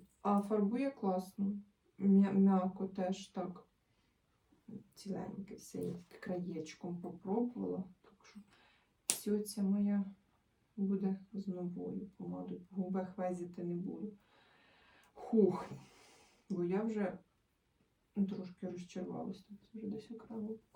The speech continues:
її. Так от, такий взяла. Так, мигдаль, шоколад буде.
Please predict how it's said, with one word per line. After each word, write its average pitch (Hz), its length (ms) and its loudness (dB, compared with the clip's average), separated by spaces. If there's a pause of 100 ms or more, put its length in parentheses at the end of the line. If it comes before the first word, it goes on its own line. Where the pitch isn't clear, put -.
її. 262 300 -4 (2000)
Так 214 260 0
от, 196 200 2 (380)
такий 220 440 4
взяла. 208 520 4 (840)
Так, 180 360 2
мигдаль, 202 600 6
шоколад 185 1120 -2 (1300)
буде. 214 560 0